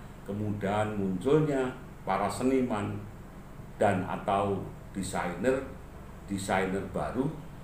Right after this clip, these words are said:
dalam dunia kesenian, dalam realitas kekinian. Pada awal abad ini terjadi tarik menarik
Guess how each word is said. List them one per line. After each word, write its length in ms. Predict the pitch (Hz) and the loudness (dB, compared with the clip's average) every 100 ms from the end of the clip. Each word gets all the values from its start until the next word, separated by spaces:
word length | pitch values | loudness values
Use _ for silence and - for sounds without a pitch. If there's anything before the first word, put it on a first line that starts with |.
| - - | -14 -2
dalam 560 | 92 92 107 107 104 101 | 0 4 4 2 0 -2
dunia 400 | 85 87 90 90 | -4 -2 -4 -6
kesenian, 480 | - - 92 98 98 95 - - - - - - - - - - | -6 -6 -4 -2 -2 -2 -8 -12 -14 -14 -14 -14 -14 -14 -14 -4
dalam 480 | 98 92 92 92 190 - - - - - 80 82 | -2 0 0 0 -2 -6 -10 -12 -14 -12 -8 -4
realitas 560 | 98 87 85 90 - | -2 -2 -2 -4 -4
kekinian. 500 | 90 - 90 85 71 71 - 98 - - - - - - - - - - - - - - - - - - | -8 -8 -8 -8 -8 -10 -6 -6 -8 -12 -12 -12 -12 -12 -12 -12 -12 -12 -12 -12 -12 -12 -12 -12 -12 2
Pada 240 | 139 160 | 8 10
awal 480 | 147 160 180 170 127 | 10 10 10 8 6
abad 240 | 117 110 | 6 4
ini 240 | 117 95 85 - | 2 -2 -4 -4
terjadi 800 | 101 104 110 98 - 160 160 151 - - - - - - - - - - - - - - - - - - - - - - - - | -4 4 4 4 2 2 2 0 -4 -12 -14 -14 -12 -12 -12 -12 -14 -14 -14 -12 -12 -12 -12 -12 -14 -14 -14 -14 -14 -14 -14 -6
tarik 320 | - 110 127 123 | 4 6 6 4
menarik 480 | 107 90 95 - | 2 2 0 -2